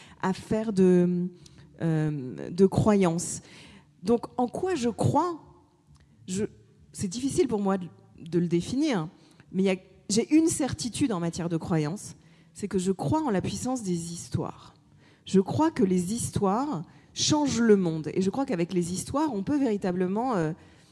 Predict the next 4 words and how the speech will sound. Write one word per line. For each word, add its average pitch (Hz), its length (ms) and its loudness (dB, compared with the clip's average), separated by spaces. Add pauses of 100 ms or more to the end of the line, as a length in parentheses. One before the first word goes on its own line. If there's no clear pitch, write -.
(200)
euh, 160 320 -2 (600)
construire 262 680 0 (340)
ou 233 120 -4
détruire, 202 640 0